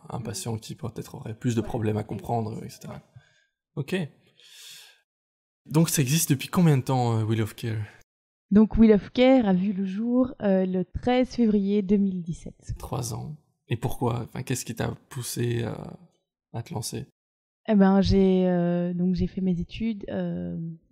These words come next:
Speaker 2: il y a longtemps maintenant. <laughs> J'ai, j'ai eu mon diplôme en deux mille onze et j'étais dans la classe avec Bianca, avec qui j'ai, j'ai commencé le projet.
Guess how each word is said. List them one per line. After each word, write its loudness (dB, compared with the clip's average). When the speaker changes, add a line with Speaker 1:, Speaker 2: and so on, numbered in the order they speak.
Speaker 2:
il -6
y -6
a -6
longtemps -6
maintenant. 4
<laughs> -10
J'ai, -2
j'ai 0
eu 2
mon 2
diplôme 0
en 2
deux 0
mille -2
onze 6
et 2
j'étais 0
dans 6
la 4
classe -2
avec -2
Bianca, 2
avec 0
qui 0
j'ai, 0
j'ai 0
commencé -4
le -8
projet. -8